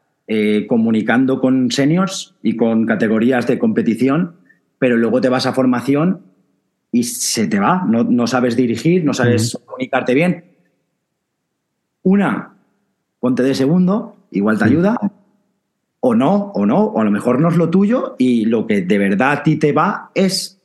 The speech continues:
Speaker 1: competir a nivel de, me refiero, con, bueno, se compite en todo, ¿eh? Pero
Speaker 2: Sí, sí, pero
Speaker 1: estamos hablando de competir a otro nivel.
Speaker 2: Sí, sí,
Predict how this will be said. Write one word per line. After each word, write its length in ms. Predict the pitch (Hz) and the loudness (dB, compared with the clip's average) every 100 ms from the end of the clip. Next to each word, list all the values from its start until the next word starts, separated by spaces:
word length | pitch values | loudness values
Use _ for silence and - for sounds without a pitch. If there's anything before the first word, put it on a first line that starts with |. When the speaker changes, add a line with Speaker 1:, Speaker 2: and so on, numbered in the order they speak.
| _ | _
Speaker 1:
competir 600 | - 143 117 110 143 180 - | -2 0 0 0 2 0 0
a 100 | 131 | 0
nivel 260 | 127 135 | 2 0
de, 140 | 147 - | 0 0
me 160 | 117 | -2
refiero, 380 | 113 - 135 170 | -2 0 0 0
con, 200 | 147 - | 0 -4
bueno, 180 | - 90 | -6 -10
se 120 | - - | -8 -2
compite 300 | 110 139 165 | 0 0 0
en 80 | |
todo, 240 | 139 107 - | 0 -2 -2
¿eh? 100 | 175 | 0
Pero 320 | 135 113 101 | 0 0 -2
Speaker 2:
Sí, 120 | - 113 | -2 0
sí, 260 | 120 92 - | 2 0 -2
pero 180 | 90 82 | -2 -2
Speaker 1:
estamos 280 | - 165 156 | -2 -2 0
hablando 320 | 156 123 - | -2 -2 -2
de 100 | 120 | -2
competir 360 | 117 117 117 139 | 0 0 0 0
a 60 | |
otro 160 | 139 131 | 0 0
nivel. 380 | 131 95 90 - _ _ - | 0 -2 -6 -14 _ _ -8
Speaker 2:
Sí, 80 | 101 | -6
sí, 120 | 92 | -4